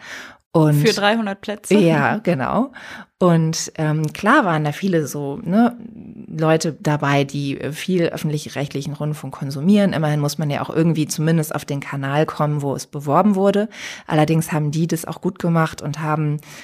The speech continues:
Speaker 1: tatsächlich, äh, in sozialen Medien auch, äh, Werbung geschaltet, um halt auch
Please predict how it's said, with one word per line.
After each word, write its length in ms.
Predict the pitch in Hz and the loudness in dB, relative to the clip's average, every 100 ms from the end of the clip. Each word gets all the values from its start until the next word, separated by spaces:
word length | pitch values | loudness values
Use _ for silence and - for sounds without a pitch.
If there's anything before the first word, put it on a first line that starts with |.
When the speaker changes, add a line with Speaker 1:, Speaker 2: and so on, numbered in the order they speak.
| - | -8
Speaker 1:
tatsächlich, 640 | - 156 170 170 165 160 - | -4 -2 0 -2 -2 -4 -6
äh, 220 | 160 147 | -2 0
in 260 | - 190 208 | 4 4 6
sozialen 460 | 190 - 175 170 | 2 -2 0 0
Medien 400 | 160 160 160 156 - | 0 0 -2 -4 -6
auch, 380 | 147 143 - - | -6 -6 -8 -8
äh, 120 | 143 | -4
Werbung 260 | 135 151 180 | -2 0 0
geschaltet, 640 | 190 196 190 196 226 - | -2 0 0 0 -2 -2
um 180 | 160 151 | -4 -2
halt 260 | 151 - | -4 -2
auch 300 | 151 151 - | 0 0 -2